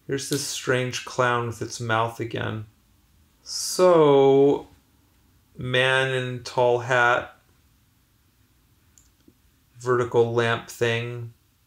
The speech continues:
clown mouth, also in a weird hat. A lot of this. And then over here we have the dog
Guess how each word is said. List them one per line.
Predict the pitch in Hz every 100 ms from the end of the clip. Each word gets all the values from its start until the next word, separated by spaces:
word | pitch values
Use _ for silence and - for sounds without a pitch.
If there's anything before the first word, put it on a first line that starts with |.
| _ _ _ _
clown | - - 123 117 117
mouth, | 113 107 110 113
also | - 107 - 113
in | 113
a |
weird | 110 113 113 107
hat. | 107 107 - - _ _ _ _ _ _ _ _ _ _ _ _ _ _ _ _ _ _ _ _ _ _ _ _ _ _ _ _
A | 135
lot | 107
of | 107 107
this. | 113 110 - - - - _ _ _ _ _ _ _ _ _ _ _ _ _ _
And | 123
then | 120
over | 117 117
here | 117 123
we | 117 113
have | 113 107 104
the | 110 104
dog | 104 - 107 110 110 98 95